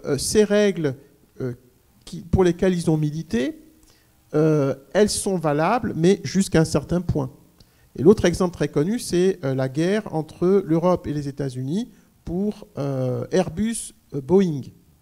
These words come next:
bon, par exemple. Bon, on se rend compte que, ben, finalement, ces règles multilatérales,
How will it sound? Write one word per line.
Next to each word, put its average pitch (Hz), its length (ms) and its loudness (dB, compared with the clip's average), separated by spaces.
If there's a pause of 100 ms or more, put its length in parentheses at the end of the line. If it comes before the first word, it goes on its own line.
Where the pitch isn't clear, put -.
(160)
bon, - 140 -18
par 156 140 -4
exemple. 143 400 -6 (100)
Bon, - 100 -12 (360)
on 151 80 0
se - 120 -10
rend 151 160 2
compte 254 360 -2
que, 196 240 4 (200)
ben, 147 120 0
finalement, 196 800 0 (260)
ces 202 220 4
règles 190 240 2
multilatérales, 165 760 -4